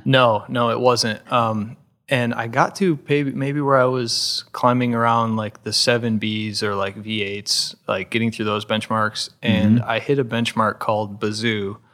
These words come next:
Speaker 1: by Ricardo Capraseca. And I was like, "Man, this thing is super hard. Like, I know how it goes, but I wanna,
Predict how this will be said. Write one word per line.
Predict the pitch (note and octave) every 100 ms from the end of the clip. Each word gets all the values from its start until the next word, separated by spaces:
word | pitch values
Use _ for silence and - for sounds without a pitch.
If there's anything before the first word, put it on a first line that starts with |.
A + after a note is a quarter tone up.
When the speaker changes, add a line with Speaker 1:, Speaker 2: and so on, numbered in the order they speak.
| _ _ _ _
Speaker 1:
by | A#2+ A2+ G#2 G#2 C3 -
Ricardo | A#2 G#2 G2 F#2+
Capraseca. | - - - - F#2+ G2+ G2 - -
And | A2+ G#2+ G#2 G2+ -
I | A#2+
was | A#2+ A2+
like, | G#2 G2 _
"Man, | C#3+ D#3 D3+ D3 - _ _ _ _ _ _ _ -
this | C3+
thing | - C#3+ A#2+
is | F#2+
super | - G2+ - D#3+
hard. | C3+ B2+ C3
Like, | G#2+ G2+ -
I | A#2
know | A#2+ D#3 D3+
how | - A#2+ C3+
it | D3
goes, | C#3+ D#3+ E3
but | - A#2
I | A2
wanna, | B2+ B2 A2+